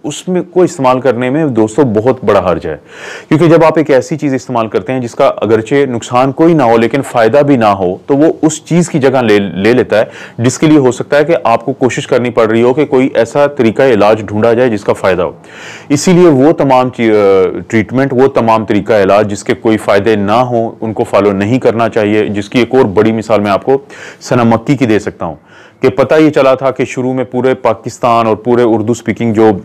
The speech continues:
अ, ऑडियंस है, वो इस चीज़ का कायल हो चुकी थी कि इसका बड़ा फ़ायदा है, लेकिन अब सब लोग जानते हैं कि वो एक सिर्फ, अ, कब्ज़ की दवाई थी, कॉन्स्टिपेशन की दवाई थी, और उसका कोई फ़ायदा नहीं। तो ज़ारा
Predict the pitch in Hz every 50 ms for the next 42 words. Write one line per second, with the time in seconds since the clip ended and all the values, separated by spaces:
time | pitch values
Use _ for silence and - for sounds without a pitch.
0 | - - - 95 95 95 95 95 92 92 - 110 110 113 117 127 127 120 - 123
1 | 113 107 101 107 113 117 120 117 - - _ _ _ _ _ _ _ _ _ -
2 | - - - 139 - - 143 - - 123 127 135 135 127 120 110 - 110 120 113
3 | 113 131 117 139 135 - - 113 - - - 120 110 113 117 - - 92 95 90
4 | 87 82 82 - - - - - _ - 117 117 135 131 127 120 - - 147 131
5 | 131 135 127 104 113 107 107 101 120 120 120 - 120 107 110 107 107 107 - -
6 | 113 113 110 - - 113 104 101 98 95 90 87 90 87 - _ _ _ - 107
7 | 110 123 123 - - 139 120 120 117 110 104 - 113 101 - 113 104 101 - -
8 | 101 101 95 - 131 127 120 131 117 117 107 101 98 92 104 104 101 104 - -
9 | - - - - - 101 107 107 - - 123 - 117 113 107 - 107 92 90 95
10 | 98 101 95 123 107 95 113 110 113 127 135 135